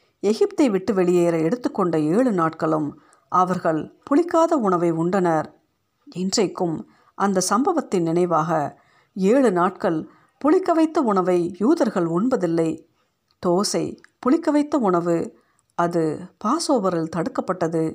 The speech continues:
என்றார். மகள் தாயாரை பார்த்தார். சாரா சொன்னார், இந்த நாள் எனக்கு முக்கியமானது. நான் சலோனிக்காவில் பட்னியாக அலைந்தபோது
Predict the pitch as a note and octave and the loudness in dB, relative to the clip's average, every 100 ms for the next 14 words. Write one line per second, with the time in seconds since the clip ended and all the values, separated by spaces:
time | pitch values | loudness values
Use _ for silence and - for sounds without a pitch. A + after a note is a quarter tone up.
0 | - - E3 D#3+ E3+ D3+ D3 - _ _ | -10 -6 -2 0 0 0 0 -6 _ _
1 | _ _ _ _ _ _ _ F#3 D#3+ D#3 | _ _ _ _ _ _ _ -4 -2 0
2 | F3 - - - G3+ D#4+ C#4 F3+ E3+ D#3+ | -4 -4 -12 -6 -4 -2 0 -2 -2 -4
3 | D#3 E3+ D3 D3 _ _ _ _ _ - | -2 -2 -2 -4 _ _ _ _ _ -12
4 | - E3+ A#3 F#3 E3 D3+ D3+ C#3+ - _ | -6 -2 -2 -2 -2 -2 0 -2 -6 _
5 | _ _ _ _ - F3 D#3+ D#3 D#3+ D#3 | _ _ _ _ -4 -2 0 0 0 0
6 | D#3 - _ _ F3 E3 E3 D3 E3 - | -4 -16 _ _ -2 -2 -2 -4 -4 0
7 | D4 F3+ E3+ E3 D#3+ D#3 - _ _ _ | 2 2 0 0 -2 -2 -8 _ _ _
8 | _ F3+ F3 D#3 C#3+ - - _ _ - | _ -2 2 2 0 -6 -18 _ _ -10
9 | - A3+ F4 E4+ - G3 F3 D#3 D#3+ F3 | -2 0 2 2 2 0 0 -2 -4 -6
10 | - D4 D4 C#4 F#3+ F3 E3+ E3 F3 E3 | 0 0 2 0 0 0 0 0 0 -2
11 | D#3+ | -4